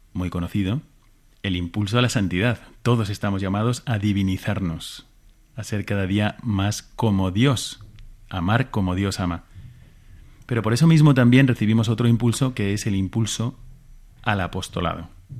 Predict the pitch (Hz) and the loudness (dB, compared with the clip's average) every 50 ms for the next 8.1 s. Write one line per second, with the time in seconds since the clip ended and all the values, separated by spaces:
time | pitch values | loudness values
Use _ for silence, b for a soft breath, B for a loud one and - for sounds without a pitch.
0 | - - - - - - - - - - - 98 - 98 92 90 - 95 92 90 | -16 -18 -20 -20 -20 -20 -20 -20 -12 -6 -6 -4 -2 0 -2 0 0 -2 -4 -2
1 | - - 123 117 - 110 101 98 101 127 110 113 120 120 117 101 - 101 98 107 | 0 0 0 0 2 0 0 2 2 2 4 2 2 2 0 0 0 0 0 0
2 | 113 - 139 127 127 123 120 104 104 107 - 98 95 101 101 - - 117 98 90 | 0 2 2 2 2 2 2 0 0 0 -2 -2 -2 -2 -2 -4 -4 -4 -2 0
3 | 87 95 101 98 98 95 90 98 110 127 127 - - 123 104 101 95 - - 175 | 0 0 0 0 -2 -2 0 2 2 0 0 -2 -4 -4 -4 -4 -4 -4 -6 -6
4 | - - - - - - - - - - - - b b b b b b b b | -6 -8 -8 -10 -16 -16 -16 -20 -20 -20 -20 -20 b b b b b b b b
5 | b b b b b b b - 101 - 123 110 - 120 113 107 101 - b b | b b b b b b b -12 -6 -2 -2 0 2 2 2 2 0 -2 b b
6 | b b b b b b b 123 113 - - 127 117 107 117 107 - 113 113 120 | b b b b b b b -4 -4 0 2 2 2 4 2 0 2 2 4 4
7 | 120 113 110 - - - - - - 98 90 90 98 101 113 135 151 139 113 95 | 4 4 2 -2 -6 -14 -16 -6 -4 -2 0 0 2 4 6 6 8 6 6 4
8 | 85 | 0